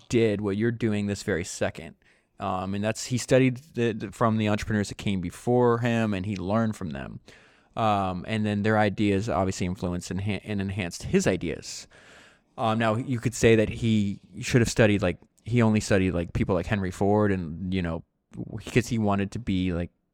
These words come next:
if there was a Mount, if there was such thing as, like, a Mount Rushmore of entrepreneurship, like, he would definitely wanted to be on it. Um, so that was, you could study people like that and definitely learn from them, certainly, but you could also study from people, uh,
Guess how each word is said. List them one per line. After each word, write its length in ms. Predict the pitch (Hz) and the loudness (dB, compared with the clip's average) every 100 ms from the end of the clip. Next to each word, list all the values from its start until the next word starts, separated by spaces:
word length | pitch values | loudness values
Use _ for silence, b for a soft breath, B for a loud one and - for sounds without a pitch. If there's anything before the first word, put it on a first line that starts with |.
| _ | _
if 360 | - 87 80 - | -16 -12 -8 -4
there 100 | 123 | 0
was 100 | 117 | 0
a 40 | |
Mount, 300 | 101 107 107 | 2 2 2
if 80 | 117 | 0
there 100 | 120 | 0
was 100 | 117 | 0
such 160 | 151 - | -2 -2
thing 140 | 127 | 0
as, 80 | 117 | -2
like, 120 | 110 | -4
a 40 | 92 | -4
Mount 260 | 104 101 | -4 -2
Rushmore 460 | 92 95 - 107 101 | -4 -4 -2 -2 -2
of 120 | 92 | -4
entrepreneurship, 680 | 101 101 98 107 107 123 104 | -6 -6 -6 -6 -2 -4 -4
like, 140 | 78 | -6
he 100 | 110 | -6
would 140 | 104 90 | -4 -2
definitely 300 | 92 107 101 | -4 -2 -2
wanted 160 | 92 | -4
to 60 | 87 | -6
be 120 | 78 | -6
on 160 | 90 143 | -4 -4
it. 120 | 180 b b b b | -4 b b b b
Um, 360 | 113 98 92 - | -2 -2 -4 -8
so 400 | - 117 98 92 - _ _ _ | -4 0 0 -2 -8 _ _ _
that 200 | 113 127 | 4 4
was, 220 | 131 - _ _ 135 | 4 -2 _ _ -16
you 80 | 127 | -10
could 80 | 123 | -4
study 300 | - 135 120 | 6 6 6
people 240 | 131 117 | 2 2
like 160 | 107 113 | 2 6
that 240 | 151 143 | 6 6
and 80 | 110 | 2
definitely 260 | 107 104 104 | 0 0 0
learn 160 | 196 | 0
from 160 | 196 113 | 0 0
them, 160 | 101 | -2
certainly, 380 | 101 165 135 101 | 0 0 0 -2
but 220 | 98 - | -6 -8
you 60 | - | -10
could 140 | - | -2
also 220 | 107 113 107 | 0 0 -6
study 220 | - 95 | -6 -6
from 140 | 98 | -6
people, 440 | 101 98 92 87 - _ _ _ - | -8 -4 -4 -4 -8 _ _ _ -4
uh, 380 | 95 87 82 | -2 -2 -6